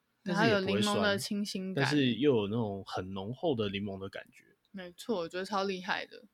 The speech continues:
Speaker 1: 然后它有打柠檬皮下去，所以后来你那杯
Speaker 2: 有一点香香的。
Speaker 1: 那杯后来你没有喝。
Speaker 2: 我没有。
Speaker 1: 它剩一点点的时候，喝完的时候好苦。
Speaker 2: 哦。
Speaker 1: 所以要早点喝完它。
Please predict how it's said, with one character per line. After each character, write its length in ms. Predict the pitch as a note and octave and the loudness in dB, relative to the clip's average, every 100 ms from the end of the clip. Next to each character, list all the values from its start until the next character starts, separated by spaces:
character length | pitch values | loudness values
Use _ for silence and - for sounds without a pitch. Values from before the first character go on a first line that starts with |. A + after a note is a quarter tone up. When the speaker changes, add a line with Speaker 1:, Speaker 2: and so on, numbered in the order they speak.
| _ _ _ _ | _ _ _ _
Speaker 1:
然 100 | A2+ | -4
后 80 | C#3+ | -4
它 220 | - F3 | 0 2
有 140 | C#3+ A#2 | 4 4
打 200 | G#2 F2+ | 2 -2
柠 120 | F#2+ | -4
檬 180 | F#2+ F#2+ | -8 -8
皮 160 | F#2 | -12
下 220 | F2+ F#2+ | -6 -6
去， 200 | F2+ F#2+ | -6 -10
所 160 | - C3+ | -6 0
以 60 | D3 | 0
后 180 | E3+ | 2
来 60 | A#2+ | 2
你 80 | G2+ | 2
那 140 | A#2 | 0
杯 120 | A2+ | 2
Speaker 2:
有 80 | A3 | 0
一 40 | A3 | 2
点 200 | G3+ E3+ | -2 -4
香 300 | - F3 F3+ | -8 -8 -8
香 300 | E3+ D#3+ E3 | -10 -12 -14
的。 80 | - G#3+ | -18 -12
Speaker 1:
那 80 | - | -8
杯 120 | D3 | -4
后 180 | C#3+ - | -2 -2
来 120 | G2+ | -4
你 80 | E2+ | -6
没 120 | F2 | -10
有 100 | F#2+ - | -12 -12
喝。 220 | - - - - _ | -20 -20 -20 -20 _
Speaker 2:
我 100 | F#3+ | -12
没 220 | F#3 F#3 | -8 -6
有。 220 | F#3 F#3 - | -6 -8 -6
Speaker 1:
它 60 | |
剩 180 | E3 D3+ | -4 -2
一 40 | C3+ | 0
点 140 | G#2+ | 0
点 120 | G2 | -2
的 40 | F2+ | -2
时 80 | |
候， 80 | A2 | -2
喝 160 | G2 G#2+ | -2 -4
完 100 | F#2+ | -6
的 40 | |
时 80 | G2 | -6
候 60 | F#2+ | -8
好 120 | E2+ | -10
苦。 300 | - - - _ _ _ _ | -16 -20 -20 _ _ _ _
Speaker 2:
哦。 600 | F3+ G3+ A3 A3+ G#3+ D#3 | -14 -6 -4 -2 -4 -6
Speaker 1:
所 140 | - B2+ | -4 -4
以 40 | |
要 80 | C#3 | -2
早 140 | G2+ | -4
点 120 | G2 F2 | -6 -8
喝 120 | - | -12
完 180 | - - | -14 -16
它。 240 | - - | -16 -16